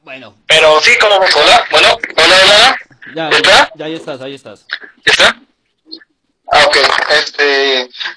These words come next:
Speaker 3: pues lo que, lo que, lo que estaba comentando, bueno, lo que estaba diciendo sin que me escuchara, <laughs> eh, yo creo que con Bielsa pasa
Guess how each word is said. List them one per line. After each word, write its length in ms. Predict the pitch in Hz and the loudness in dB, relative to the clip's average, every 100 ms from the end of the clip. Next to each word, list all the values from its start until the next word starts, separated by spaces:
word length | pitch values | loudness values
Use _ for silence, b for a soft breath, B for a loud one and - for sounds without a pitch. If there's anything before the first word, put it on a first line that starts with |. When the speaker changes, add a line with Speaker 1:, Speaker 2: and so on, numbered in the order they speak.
| _ _ | _ _
Speaker 3:
pues 320 | 156 160 - | -2 -2 -2
lo 140 | 180 | 0
que, 220 | 175 175 190 | 0 -2 -2
lo 140 | 180 | 0
que, 320 | 185 180 170 165 | 2 2 2 2
lo 100 | 175 | 0
que 100 | 180 170 | 0 0
estaba 260 | 170 208 214 | 2 2 0
comentando, 440 | 190 180 175 135 - - _ B _ - | -2 -4 -2 -2 -4 -12 _ B _ -2
bueno, 120 | 165 | 0
lo 60 | 156 | 0
que 60 | |
estaba 320 | - 180 175 175 _ _ _ | 2 2 2 -4 _ _ _
diciendo 580 | 156 147 143 170 175 190 | -12 -6 -4 -2 0 0
sin 180 | 180 156 | -2 -4
que 160 | 139 135 | -4 -4
me 80 | 127 | -4
escuchara, 560 | - 131 160 196 220 - - | -6 -2 2 2 0 -8 -12
<laughs> 580 | 151 131 _ - - - | -12 -16 _ -14 -14 -4
eh, 1040 | 139 143 139 143 131 139 139 135 131 135 - B _ _ _ | 0 2 2 0 0 -4 -6 -10 -12 -12 -16 B _ _ _
yo 180 | 202 | -2
creo 120 | 214 269 | 0 0
que 80 | |
con 180 | 247 226 | 2 0
Bielsa 640 | 208 208 226 226 247 220 - | 0 2 2 2 2 2 2
pasa 560 | 180 202 240 226 - | 0 2 4 2 0